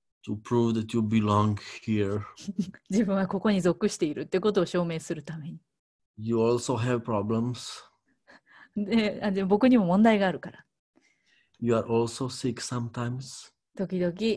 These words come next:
Speaker 2: あの、問題もあるし、病気にもなるし。
Speaker 1: You also have pain.
Speaker 2: そして痛みもあるし。
Speaker 1: Emotions, feelings.
Speaker 2: 感情もあるし、感覚もあるし。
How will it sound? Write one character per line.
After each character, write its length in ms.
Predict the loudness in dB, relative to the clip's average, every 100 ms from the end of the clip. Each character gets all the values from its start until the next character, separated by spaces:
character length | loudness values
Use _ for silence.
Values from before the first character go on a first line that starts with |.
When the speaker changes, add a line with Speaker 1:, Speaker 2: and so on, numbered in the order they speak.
| -4
Speaker 2:
あ 200 | -8 -6
の、 80 | -6
問 180 | -4 -2
題 160 | -2 -2
も 80 |
あ 100 | 2
る 100 | 2
し、 220 | 0 -6 -2
病 160 | 0 0
気 100 | 0
に 120 | -2
も 100 | 0
な 140 | -2
る 80 | -4
し。 260 | -8 -14 -16 _ _ _ _ _ -4
Speaker 1:
You 140 | 2
also 320 | 4 4 0
have 320 | -2 0 0 0
pain. 600 | 0 2 2 2 2 0 -4 -16 _ -10
Speaker 2:
そ 100 | -10
し 80 |
て 80 | -2
痛 220 | -2 0
み 160 | -2 -2
も 100 | -4
あ 80 | -8
る 80 | -10
し。 240 | -14 -20 _ _ _ _ _ -4
Speaker 1:
Emotions, 840 | 0 2 2 0 0 0 -2 -6
feelings. 800 | -6 -2 -2 -4 -8 -14 -16 -18 -12
Speaker 2:
感 220 | -4 0
情 160 | 0
も 80 | -2
あ 80 | -4
る 80 | -8
し、 240 | -14 -20
感 180 | -12 -8
覚 200 | -6 -6
も 100 | -8
あ 60 | -8
る 100 | -12
し。 200 | -20